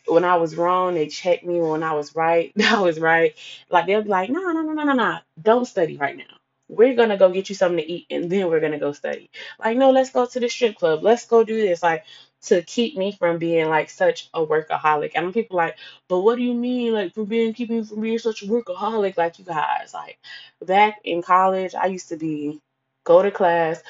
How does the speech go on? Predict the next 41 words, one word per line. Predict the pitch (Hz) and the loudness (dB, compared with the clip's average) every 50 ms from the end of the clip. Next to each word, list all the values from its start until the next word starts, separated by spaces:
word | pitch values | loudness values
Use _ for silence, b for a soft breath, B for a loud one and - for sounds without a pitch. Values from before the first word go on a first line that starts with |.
| B B B B _ - | B B B B _ -4
go | - 170 175 | 0 0 2
to | 190 202 | 2 2
study | 196 - - 185 175 175 175 | 0 2 4 4 4 4 2
hall, | 185 185 160 151 151 151 151 151 151 b b b b | 0 0 2 2 2 2 0 -2 -6 b b b b
go | - - 156 165 | 0 4 4 4
to | 185 185 | 4 4
class, | - - 185 165 165 165 160 156 165 - - B B B B - | 2 2 2 2 2 2 0 -2 -4 -8 -14 B B B B 0
go | - 165 170 | 4 6 6
to | 185 202 | 6 4
study | 196 - 190 185 175 175 | 2 2 2 2 2 2
hall, | 175 180 156 160 160 165 160 160 - B B B B _ - | 0 -2 -2 -2 -2 -2 -4 -6 -10 B B B B _ -4
go | - 160 165 185 202 | 2 4 6 6 4
home, | 202 208 190 180 170 165 160 156 156 165 160 - - 135 | 4 2 2 2 2 2 0 -2 -4 -6 -8 -12 -16 -8
do | - 156 156 | -4 0 2
what | 175 175 | 4 4
I | 175 180 | 4 4
had | 190 185 175 175 | 4 4 2 2
to | - 185 | 0 0
go | 185 180 180 | 2 2 2
do. | 175 156 160 160 156 151 151 160 165 _ B B B B B B B | 2 0 -2 -2 -2 -2 -4 -6 -10 _ B B B B B B B
I'm | - 208 | 2 4
not | 214 208 196 | 4 4 2
gonna | 196 190 190 | 2 0 2
talk | 214 180 | 2 2
about | 175 165 160 | 2 0 0
my | 151 147 | -2 -2
family | 147 - 165 170 175 175 175 165 | 0 2 4 4 4 4 2 -2
'cause | - 165 160 | -2 -2 0
I | 160 151 | 0 0
feel | 156 - 165 165 | 2 2 2 4
like, | 156 151 147 147 139 - - _ | 4 4 4 2 0 -2 -4 _
well, | - 165 170 165 160 151 - - _ _ _ _ _ - B B B B B | 2 4 6 6 4 4 0 -4 _ _ _ _ _ -20 B B B B B
I | - 269 294 | 6 6 6
talk | - - 180 139 | 6 4 2 2
about | 147 143 147 | 2 0 -2
my | 147 | -2
family | 147 151 147 147 | -4 -6 -4 -4
on | 147 | -4
podcast, | 147 147 147 - 147 147 | -4 -4 -4 -4 -6 -6
I | 143 | -6
think, | - 151 - - | -4 -6 -6 -8